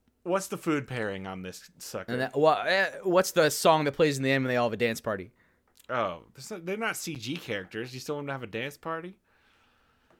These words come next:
Speaker 2: Well, they have to be like, "We won." Is it just gonna be "We the Champions"?
Speaker 1: No,
Speaker 2: When
Speaker 1: Mighty
Speaker 2: they have,
Speaker 1: Ducks
Speaker 2: when they're
Speaker 1: already
Speaker 2: holding
Speaker 1: did
Speaker 2: the football?
Speaker 1: that. I think it's gonna be, um,
Speaker 2: We're the kids in America from, like, Jimmy Neutron.
Speaker 1: Yeah, We're the Kids in America. Whoa. Also from the Digimon movie.
Speaker 2: Yeah,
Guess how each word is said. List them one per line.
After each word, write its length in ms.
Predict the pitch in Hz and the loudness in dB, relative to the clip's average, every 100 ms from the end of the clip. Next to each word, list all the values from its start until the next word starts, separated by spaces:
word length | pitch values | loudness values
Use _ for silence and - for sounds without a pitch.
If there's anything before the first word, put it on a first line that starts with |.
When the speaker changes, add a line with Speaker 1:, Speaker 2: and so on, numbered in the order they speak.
| _ _ | _ _
Speaker 2:
Well, 80 | 156 | 2
they 80 | 190 | 4
have 80 | 190 | 4
to 60 | |
be 120 | 190 180 | 4 6
like, 180 | 147 147 | 4 4
"We 160 | 165 | 2
won." 420 | 151 175 156 127 | 8 8 8 6
Is 120 | 131 139 | 0 -2
it 40 | |
just 120 | 156 | 0
gonna 80 | 165 | 2
be 80 | 147 | 4
"We 140 | 139 | 2
the 100 | 117 | 0
Champions"? 640 | 107 120 123 160 170 175 156 | 0 0 2 2 0 -2 -2
Speaker 1:
No, 280 | 147 139 139 | 0 0 0
Speaker 2:
When 100 | 139 | 2
Speaker 1:
Mighty 180 | 147 | 4
Speaker 2:
they 60 | 147 | 6
have, 140 | 151 151 | 8 6
Speaker 1:
Ducks 100 | 143 | 4
Speaker 2:
when 80 | |
they're 80 | 143 | 2
Speaker 1:
already 40 | 143 | 4
Speaker 2:
holding 160 | 143 | 2
Speaker 1:
did 100 | 139 | 0
Speaker 2:
the 40 | - | 0
football? 220 | 113 170 | 0 0
Speaker 1:
that. 80 | 175 | -2
I 100 | 123 | -8
think 320 | 120 156 151 | -8 -10 -10
it's 160 | 147 - | -12 -10
gonna 240 | 139 127 | -10 -8
be, 480 | 117 117 113 110 107 | -8 -8 -6 -4 -6
um, 1000 | 64 104 101 95 92 90 90 90 90 67 _ _ _ _ _ _ _ _ _ 117 | -8 -10 -10 -10 -12 -12 -12 -14 -16 -20 _ _ _ _ _ _ _ _ _ -4
Speaker 2:
We're 120 | 131 | -2
the 60 | 135 | 0
kids 240 | 175 135 | 0 0
in 60 | 127 | 0
America 600 | 123 135 135 151 131 131 | 4 4 4 4 6 4
from, 120 | 139 117 | 2 -6
like, 100 | 117 | -4
Jimmy 160 | 127 | -4
Neutron. 640 | 117 131 147 127 127 135 139 | -4 -2 0 2 0 -2 -2
Speaker 1:
Yeah, 180 | 123 107 | -2 0
We're 120 | 113 | -2
the 80 | 113 | -4
Kids 220 | 131 110 | -8 -8
in 60 | 107 | -8
America. 560 | 101 92 92 - 82 - | -6 -8 -8 -12 -14 -10
Whoa. 480 | 110 110 104 90 95 | 0 2 2 -2 -4
Also 240 | 127 131 151 | -2 -2 -2
from 120 | 143 | -4
the 60 | 123 | -6
Digimon 480 | 110 104 92 85 82 | -4 -4 -6 -10 -12
movie. 420 | 82 - 58 - _ _ _ _ _ _ _ - | -18 -18 -20 -20 _ _ _ _ _ _ _ -14
Speaker 2:
Yeah, 360 | 95 76 55 | -10 -8 -10